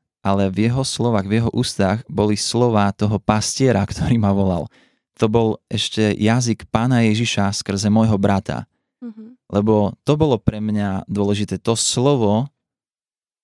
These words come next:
Speaker 1: Božie slovo, a brat bol len ten kanál, ktorý otvoril svoje ústa a hovoril v čase, keď ja som bol, a on volal do toho lesa, že "Počuj, ale ty ideš zle, hej, tam proste nie je cesta, tam je to bahno, bažina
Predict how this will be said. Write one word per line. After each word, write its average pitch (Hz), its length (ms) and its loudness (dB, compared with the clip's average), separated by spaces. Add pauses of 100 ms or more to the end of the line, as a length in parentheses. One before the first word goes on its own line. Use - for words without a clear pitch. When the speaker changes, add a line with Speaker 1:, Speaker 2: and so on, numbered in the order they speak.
(120)
Speaker 1:
Božie 123 380 0
slovo, 117 580 0 (420)
a - 80 -8
brat 107 320 0
bol 107 260 0
len 110 300 2 (160)
ten 120 180 0
kanál, 123 500 2
ktorý 107 520 0 (180)
otvoril 120 540 0
svoje 110 340 -2
ústa 107 540 -2
a 104 120 -4
hovoril 127 360 2
v - 100 -6
čase, 135 320 -2
keď 104 300 -4
ja 110 200 2
som 120 300 0
bol, 110 240 2
a 110 140 0
on 120 80 4
volal 117 320 2
do 104 100 0
toho 113 300 0
lesa, 110 340 0
že 101 240 0 (400)
"Počuj, 123 320 0
ale 110 260 4
ty 117 340 0
ideš 127 380 0
zle, 120 360 2
hej, 110 260 2
tam 117 240 0
proste 117 400 -2
nie 127 220 4
je 131 180 0
cesta, 101 320 0
tam 110 260 0
je 107 140 0
to 104 100 -6
bahno, 120 460 0
bažina 123 640 0